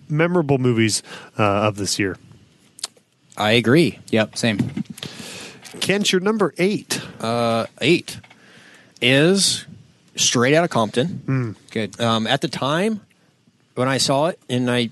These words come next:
Speaker 1: was
Speaker 2: talked
Speaker 1: your
Speaker 2: about it on
Speaker 1: favorite
Speaker 2: that
Speaker 1: of the year, right?
Speaker 2: episode, it was, like, my number one. Like, I was, I loved it. I thought,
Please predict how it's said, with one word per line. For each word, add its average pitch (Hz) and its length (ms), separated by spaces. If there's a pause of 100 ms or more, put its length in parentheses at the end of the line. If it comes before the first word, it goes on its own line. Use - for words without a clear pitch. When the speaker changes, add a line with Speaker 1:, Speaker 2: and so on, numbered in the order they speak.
(160)
Speaker 1:
was 120 120
Speaker 2:
talked 123 240
Speaker 1:
your 135 80
Speaker 2:
about 131 60
it 131 40
on 131 80
Speaker 1:
favorite - 0
Speaker 2:
that 120 60
Speaker 1:
of 120 40
the 156 60
year, 180 80
right? 135 260
Speaker 2:
episode, 156 120
it 135 120
was, 131 120
like, 131 220
my 123 120
number 120 280
one. 101 280
Like, 95 160
I 117 120
was, 107 240
I 110 80
loved 107 440
it. 135 260
I 113 120
thought, 117 300